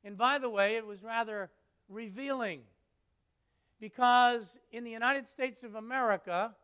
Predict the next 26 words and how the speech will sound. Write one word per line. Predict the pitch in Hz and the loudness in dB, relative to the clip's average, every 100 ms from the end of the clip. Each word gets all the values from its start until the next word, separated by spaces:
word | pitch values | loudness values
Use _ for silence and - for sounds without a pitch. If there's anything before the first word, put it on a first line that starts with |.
| _ _ _ _ - | _ _ _ _ -18
the | 202 226 | -16 0
area | 269 285 294 285 | 2 4 2 -4
that | 247 226 | -6 -8
had | 233 254 254 208 | -2 0 0 -4
the | 190 | -12
least | 185 202 262 302 - - 214 | -12 -14 -10 -10 -12 -20 -18
need, | 220 240 269 220 180 185 196 214 _ _ | -14 -12 -10 -10 -10 -12 -14 -18 _ _
according | 190 - 226 226 220 208 | -20 -12 -10 -10 -12 -18
to | 226 202 | -18 -14
the, | 196 190 | -14 -14
and | 196 202 | -14 -8
by | 262 262 | -6 -6
the | 208 | -10
way, | 233 202 147 139 _ _ _ - | -6 -6 -6 -12 _ _ _ -12
there | 185 | -10
was | 190 175 _ _ _ - | -10 -12 _ _ _ -12
about | 170 233 226 | 2 4 4
a | 202 - | -2 -6
half | 247 247 - | -2 -2 -4
a | |
million | 208 214 220 202 175 - | -16 -14 -14 -14 -16 -18
people | 240 220 165 139 131 _ _ _ _ | -18 -14 -14 -14 -16 _ _ _ _
that | 175 160 | -20 -16
participated | 185 - 233 - 185 175 147 151 | -20 -18 -20 -20 -16 -14 -12 -14
in | 156 | -14
this | 151 | -16